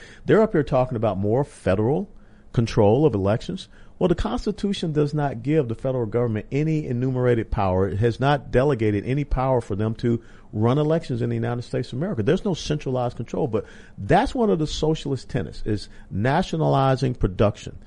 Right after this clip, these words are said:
not just economic production, but also all,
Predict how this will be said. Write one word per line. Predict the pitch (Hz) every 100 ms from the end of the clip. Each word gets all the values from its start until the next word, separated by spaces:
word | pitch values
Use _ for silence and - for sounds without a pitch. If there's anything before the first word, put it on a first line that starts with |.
| - - -
not | 98 143 156
just | 185 -
economic | 214 208 185 127 -
production, | 95 95 98 127 139 - - - -
but | 139
also | 247 -
all, | 160 147 147